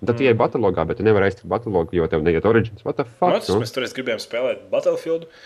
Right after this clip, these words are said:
Speaker 1: Jā.
Speaker 2: bet tā kā Origins bija nokāries, vidējais
Speaker 1: Nu.
Speaker 2: pirksts,
Speaker 1: Jā.
Speaker 2: un gaida, kamēr Origins aizies, un tikai tad tu vari spēlēt Battlefield. Un tas ir vienkārši, what the
Speaker 1: Tas ir
Speaker 2: fuck?
Speaker 1: bezskars, nu. It kā viņam, it,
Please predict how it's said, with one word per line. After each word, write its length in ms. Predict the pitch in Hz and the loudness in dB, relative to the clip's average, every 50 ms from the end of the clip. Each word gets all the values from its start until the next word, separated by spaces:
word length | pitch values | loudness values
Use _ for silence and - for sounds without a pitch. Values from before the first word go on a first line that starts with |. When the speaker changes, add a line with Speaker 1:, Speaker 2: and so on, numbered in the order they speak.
| - - - - - _ - 110 | -20 -20 -20 -20 -20 _ -4 -2
Speaker 1:
Jā. 80 | 123 | 0
Speaker 2:
bet 160 | 123 120 120 | 2 2 2
tā 80 | 117 113 | 2 2
kā 80 | 113 113 | 4 4
Origins 400 | 127 139 127 113 104 107 98 - | 4 4 2 -2 -8 -12 -12 -10
bija 160 | - 104 120 | -10 -6 -2
nokāries, 500 | 170 208 208 - 233 214 220 226 226 - - - _ _ _ _ _ _ _ _ _ _ _ _ _ - | -2 -2 0 -2 -2 -2 -2 -4 -6 -10 -16 -20 _ _ _ _ _ _ _ _ _ _ _ _ _ -8
vidējais 500 | 117 120 117 123 117 117 117 127 139 131 | -8 -4 -2 -2 0 0 0 -2 -2 -6
Speaker 1:
Nu. 60 | 120 | -6
Speaker 2:
pirksts, 460 | 160 170 170 170 - - - - - _ _ _ _ _ _ _ _ _ _ _ | -6 -8 -8 -8 -12 -14 -14 -16 -16 _ _ _ _ _ _ _ _ _ _ _
Speaker 1:
Jā. 180 | - 104 104 107 107 - - _ | -8 -6 -6 -8 -10 -14 -20 _
Speaker 2:
un 100 | 101 95 | -18 -8
gaida, 260 | 92 107 107 117 113 - | -4 0 0 0 0 -2
kamēr 240 | - 120 113 113 117 | -6 -4 -4 -4 -4
Origins 280 | 127 123 110 107 98 123 | -4 -8 -10 -12 -8 -8
aizies, 280 | 127 127 120 113 - | -6 -6 -8 -10 -12
un 60 | 127 120 | -14 -10
tikai 140 | 120 131 127 | -8 -6 -4
tad 120 | 143 143 139 | -4 -4 -2
tu 60 | 135 | -4
vari 140 | 107 - - | -4 -4 -6
spēlēt 380 | - 107 107 110 104 90 95 - | -8 -6 -4 -4 -4 -6 -6 -8
Battlefield. 560 | 104 104 - 113 98 - - 104 95 92 95 | -8 -6 -6 -8 -10 -10 -12 -14 -16 -14 -16
Un 80 | 98 92 - | -18 -18 -16
tas 200 | - - - - | -14 -12 -12 -10
ir 60 | 120 | -10
vienkārši, 500 | 120 123 117 117 120 113 107 - - 123 - - - - - _ _ _ _ _ _ _ _ _ _ _ _ _ _ _ _ _ _ _ _ | -10 -10 -8 -6 -6 -6 -6 -8 -12 -14 -16 -18 -20 -20 -20 _ _ _ _ _ _ _ _ _ _ _ _ _ _ _ _ _ _ _ _
what 140 | - - - | -20 -20 -8
the 80 | - - | -6 -4
Speaker 1:
Tas 100 | 139 147 | -2 2
ir 60 | 147 | 2
Speaker 2:
fuck? 320 | 175 208 190 196 - - | 4 6 6 4 2 0
Speaker 1:
bezskars, 240 | - 80 - - - _ | -6 -6 -6 -6 -12 _
nu. 140 | 104 117 120 - _ _ _ _ _ _ _ _ _ _ _ _ _ _ _ _ _ - | -6 -6 -6 -8 _ _ _ _ _ _ _ _ _ _ _ _ _ _ _ _ _ 0
It 120 | 143 - - | 0 0 2
kā 140 | - 214 180 | 0 2 2
viņam, 240 | 160 143 120 104 - | 4 4 4 2 2
it, 100 | 127 - | 0 -4